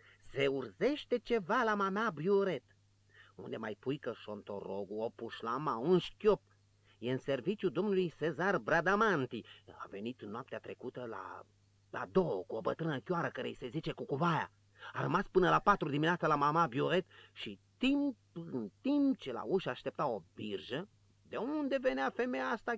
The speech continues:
chioară? Ce căuta femeia asta chioară aici la, la un ceas atât de nepotrivit? Nu știu. Astea sunt întrebările pe care mi le-am pus fără să le pot răspunde. Și acea femeie pe care o numești Cucuvaia a plecat cu birja la patru dimineața?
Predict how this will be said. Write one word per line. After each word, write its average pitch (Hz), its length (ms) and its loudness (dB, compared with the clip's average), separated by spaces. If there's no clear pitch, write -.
chioară? 233 360 -2
Ce 247 280 2
căuta 285 440 2
femeia 294 320 0
asta 285 300 2
chioară 302 220 2
aici 302 220 0
la, 277 200 8
la 214 160 6
un 269 180 6
ceas 269 360 4
atât 254 260 0
de 277 60 2
nepotrivit? 269 580 2
Nu 185 280 -6
știu. - 380 -16
Astea 110 340 -10
sunt 107 180 -12
întrebările 127 560 -8
pe 117 120 -12
care 113 240 -10
mi 107 120 -8
le-am 104 240 -8
pus - 280 -8
fără 190 520 6
să 170 140 0
le 170 100 2
pot 165 220 0
răspunde. 151 600 0
Și - 160 -4
acea 143 240 4
femeie 123 380 4
pe 92 100 -2
care 95 180 2
o 92 60 4
numești 101 340 4
Cucuvaia 92 600 -2
a 85 40 -2
plecat 101 260 -4
cu 90 100 -4
birja 95 340 -4
la 87 100 0
patru 113 280 -2
dimineața? 82 580 -4